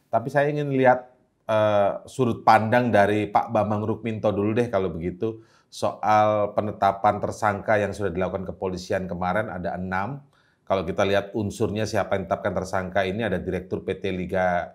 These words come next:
Indonesia Baru ya. Kemudian ada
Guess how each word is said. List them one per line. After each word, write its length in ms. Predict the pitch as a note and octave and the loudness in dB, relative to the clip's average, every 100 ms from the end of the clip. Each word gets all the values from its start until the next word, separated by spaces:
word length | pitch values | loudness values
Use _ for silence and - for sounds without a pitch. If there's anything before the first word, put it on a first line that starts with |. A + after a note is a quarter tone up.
| _ | _
Indonesia 380 | - F#2 F2 F#2 | -8 -6 -4 -4
Baru 240 | D#2 E2+ G2+ | -2 -2 0
ya. 320 | F#2 C3 - - _ - | 2 0 -2 -20 _ -10
Kemudian 640 | G2 F#2 F2+ F#2 F#2+ F#2+ | -6 -6 -2 -2 -2 -2
ada 800 | F2 F#2 D#2+ F#2 F2+ F2 F2 F2+ | -4 -6 -4 -2 0 2 0 -2